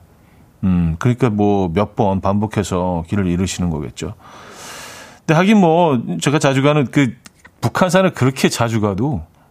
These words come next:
예, 등산로를 헷갈려서 막 다른 길로 막 나올 때가 있곤 합니다.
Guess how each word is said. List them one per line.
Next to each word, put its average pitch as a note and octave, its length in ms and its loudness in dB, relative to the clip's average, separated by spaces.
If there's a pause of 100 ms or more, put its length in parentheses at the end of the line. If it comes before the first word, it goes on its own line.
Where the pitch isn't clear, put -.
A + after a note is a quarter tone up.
(200)
예, D#2+ 300 -4
등산로를 G2 500 -2
헷갈려서 F#2+ 560 -2 (320)
막 E2+ 140 -6
다른 A#2 240 0
길로 A2+ 240 2
막 F2+ 200 0
나올 E2+ 220 -2
때가 F#2 240 -4
있곤 F#2+ 300 -4
합니다. F#2+ 380 -4